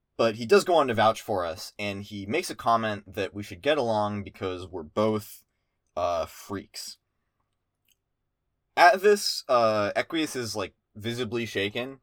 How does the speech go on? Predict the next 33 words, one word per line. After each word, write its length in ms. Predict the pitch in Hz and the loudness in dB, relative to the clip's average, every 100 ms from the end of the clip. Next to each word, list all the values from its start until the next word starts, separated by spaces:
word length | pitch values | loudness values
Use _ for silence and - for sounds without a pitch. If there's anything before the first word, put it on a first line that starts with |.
| - | -6
um, 480 | 101 98 92 90 87 | -2 -2 -4 -8 -14
and 460 | - 98 95 90 90 | -8 -6 -6 -10 -6
goes 220 | 107 104 | -4 -4
to 100 | - | -4
ma-, 220 | 98 95 - | -6 -4 -4
minimize 600 | 107 113 110 104 104 98 | -4 0 2 2 -2 -6
the, 520 | 92 90 85 80 78 - | -8 -6 -6 -10 -12 -10
uh, 240 | 82 82 | -8 -8
chat 260 | - 95 104 | -6 -6 -4
window, 400 | 104 104 107 104 | -4 -2 -4 -6
like, 180 | 90 95 | -10 -8
immediately. 500 | 98 104 117 147 143 _ _ _ _ _ _ - | -4 -2 -2 -6 -10 _ _ _ _ _ _ -4
Um, 720 | 107 101 92 90 87 85 82 _ _ _ - | 0 0 -2 -6 -10 -16 -18 _ _ _ -6
and, 400 | 120 113 107 101 | -2 0 -2 0
uh, 600 | 101 98 95 90 87 82 - - | 2 2 2 0 -4 -8 -12 -2
turns 220 | 196 170 | 0 2
to 80 | 135 | 2
us 100 | 110 | 0
and 100 | 113 | -2
tries 280 | 110 101 - | -2 -2 -2
to, 360 | 98 92 92 80 _ _ _ _ _ _ - | -4 -4 -6 -10 _ _ _ _ _ _ -14
he, 160 | 131 156 | -10 -8
he 120 | 160 | -4
kinda 220 | 202 190 | 0 2
moves 260 | 151 147 113 | 2 0 -2
the 80 | |
conversation 520 | 120 120 104 98 87 92 | -4 -4 -2 -6 -8 -12
along 280 | 85 80 | -12 -12
and 100 | 80 | -14
is 140 | 82 85 | -14 -8
like, 160 | 87 | -8
"Okay, 260 | 120 110 92 | -6 -6 -6
now, 260 | 92 87 | -6 -8